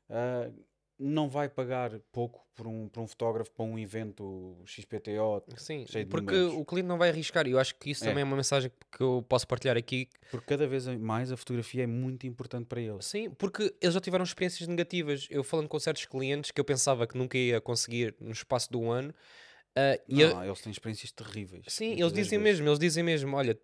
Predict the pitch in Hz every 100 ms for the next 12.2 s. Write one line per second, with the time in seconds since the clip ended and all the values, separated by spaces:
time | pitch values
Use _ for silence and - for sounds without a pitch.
0 | _ - 139 131 123 123 120 - - _
1 | - 143 - 151 143 143 - - 139 117
2 | - - - _ _ _ 123 127 143 -
3 | 139 151 151 - 151 147 139 139 135 -
4 | - 147 135 120 139 131 135 - 147 147
5 | 147 147 - 147 - 147 131 127 135 131
6 | 127 123 - 104 98 - _ _ - 113
7 | 113 113 113 117 131 - 147 147 - 175
8 | 165 160 170 151 - - - - 131 151
9 | 143 143 - - - 151 143 185 175 165
10 | 160 156 156 156 147 139 131 127 139 135
11 | 123 139 139 - 131 127 - 131 110 123
12 | 123